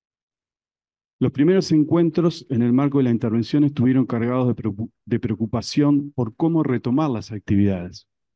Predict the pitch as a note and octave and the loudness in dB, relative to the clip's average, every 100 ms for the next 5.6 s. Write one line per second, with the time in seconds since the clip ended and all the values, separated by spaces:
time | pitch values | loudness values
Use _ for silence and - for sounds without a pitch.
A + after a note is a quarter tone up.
0 | _ _ - - C3 C3+ C3 A#2+ - B2 | _ _ -14 -4 0 2 2 -2 -10 -8
1 | A#2+ B2+ A2+ A#2+ B2+ B2+ C#3 C#3 - _ | -6 -4 -4 -2 -2 -2 -6 -8 -12 _
2 | _ _ _ _ B2 G#2 G2+ G2+ G2 G2 | _ _ _ _ -4 -2 0 0 -4 -8
3 | _ _ _ _ _ _ _ _ _ _ | _ _ _ _ _ _ _ _ _ _
4 | _ _ _ _ - A#2+ A#2 - - G#2+ | _ _ _ _ -6 -2 -2 -4 -14 -10
5 | C3 B2 A#2+ A#2+ G#2+ | -4 -4 -2 -4 -8